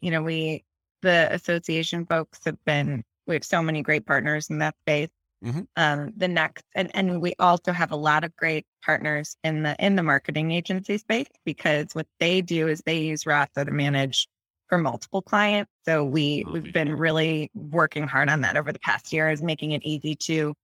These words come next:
Speaker 1: manage, you know, ten, twenty newsletters from your one instance of Rasa, roll
Speaker 2: Right.
Speaker 1: that all up. In some cases, they can, they can white label it,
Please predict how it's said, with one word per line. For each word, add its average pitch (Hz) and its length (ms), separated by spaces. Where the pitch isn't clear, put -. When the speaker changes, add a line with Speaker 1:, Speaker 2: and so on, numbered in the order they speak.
Speaker 1:
manage, 156 640
you 180 120
know, 156 160
ten, 165 400
twenty 151 380
newsletters 160 880
from 160 180
your 147 140
one 151 200
instance 143 440
of 135 100
Rasa, 208 760
roll - 180
Speaker 2:
Right. 95 80
Speaker 1:
that 139 220
all 110 220
up. 180 220
In 160 140
some 165 200
cases, 151 840
they 160 180
can, - 300
they 165 100
can 160 160
white 147 240
label 147 340
it, 147 300